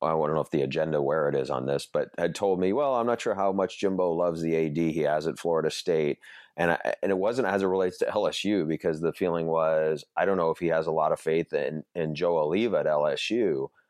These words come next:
Would he look at Texas and be intrigued by that? Because if you'd think about it,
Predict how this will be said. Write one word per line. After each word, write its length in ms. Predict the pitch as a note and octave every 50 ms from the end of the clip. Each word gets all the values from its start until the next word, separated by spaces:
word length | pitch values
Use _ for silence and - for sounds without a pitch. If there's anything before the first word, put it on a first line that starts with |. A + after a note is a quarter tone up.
| _ _ _ _ -
Would 140 | F#2+ G2 G2
he 120 | G2 F#2+
look 260 | F#2+ F#2+ F#2+ F#2 -
at 220 | F2 D2+ - - -
Texas 840 | - - - C#3+ D3 - - - D2+ B1+ C2+ - - - - - _ _ _ _ _ -
and 220 | - E2+ E2+ E2 D#2
be 120 | F2 F2
intrigued 600 | E2 D#2+ D#2+ D#2 - - A#2 C#3+ D3 G#2+ F2 D#2
by 200 | D#2 D#2 D2 C#2+ C#2
that? 300 | C#2+ C#2 C#2+ F2 - -
Because 640 | G#2+ G2 - - F#2+ F2+ E2+ E2+ E2+ E2+ E2 -
if 300 | - - - _ _ -
you'd 200 | A#3+ D4 G#3+ -
think 220 | A2+ A#2 A2 -
about 340 | F2+ D2 D2+ D2+ D2 D2 D2+
it, 180 | D#2+ D2+ -